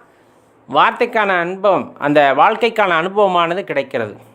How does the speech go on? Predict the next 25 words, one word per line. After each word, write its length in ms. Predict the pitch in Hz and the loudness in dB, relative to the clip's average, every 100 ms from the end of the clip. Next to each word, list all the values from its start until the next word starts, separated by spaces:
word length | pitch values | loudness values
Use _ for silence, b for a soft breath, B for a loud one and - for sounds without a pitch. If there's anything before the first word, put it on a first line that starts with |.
| - | -4
மாறாக 500 | 139 196 214 220 240 | 0 4 2 2 0
துன்பம் 340 | 226 202 226 | -2 0 2
வந்து 180 | 220 208 | 2 0
விட்டது 340 | 202 202 202 190 | 0 0 0 2
அப்படின்னு 260 | 185 190 | 0 2
நீங்க 240 | 180 175 160 | 2 2 2
தயங்கி 360 | 160 170 175 | 2 2 2
நின்றீர்கள் 540 | 156 151 175 165 160 147 | 0 0 0 2 2 4
என்றால், 520 | 127 123 202 208 - b b b b b - | 4 2 2 0 -6 b b b b b -4
இந்த 140 | 233 | 0
வாழ்க்கையானது 640 | 247 233 - 214 185 170 | 2 2 0 -2 0 0
அர்த்தமற்றதாக 920 | 143 - 220 208 196 175 160 170 208 226 160 110 - _ _ _ _ | 0 -2 -2 -2 -4 -2 2 2 4 2 2 0 -6 _ _ _ _
போய்விடும் 600 | 160 170 160 160 185 147 | -6 -4 -2 -2 -2 -2
அப்படிங்கிறத 540 | 131 139 151 143 156 190 | -6 -2 0 0 -2 -2
தெரிஞ்சுக்கங்க. 560 | 135 123 123 - - - - - - - - - | 0 0 -4 -10 -14 -16 -20 -20 -20 -20 -20 -4
கிடைத்த 400 | 156 269 254 285 | 0 2 4 4
ஒரு 200 | 226 208 | 6 4
மாபெரும் 600 | 165 190 233 233 240 240 | 4 4 4 2 2 0
பிறப்பையா, 760 | 214 214 190 175 180 165 156 135 | -2 0 -2 2 2 2 -2 -8
மீண்டும் 320 | 151 185 180 | -4 0 2
மீண்டும் 300 | 185 196 208 | 2 2 2
நாம் 180 | 180 147 | 0 0
சொல்வது 440 | 160 147 156 156 | 0 2 4 4
ஒன்றே 300 | 127 127 147 | 2 2 2
ஒன்றுதான், 360 | 123 113 104 | 2 0 -2